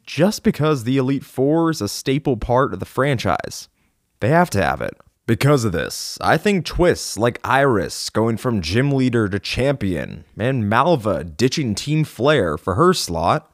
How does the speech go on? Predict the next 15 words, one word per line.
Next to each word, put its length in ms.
feel 360
less 260
compelling 760
than 320
when 180
we 100
saw 320
shades 580
of 120
the 60
same 340
idea 640
in 260
earlier 380
games. 640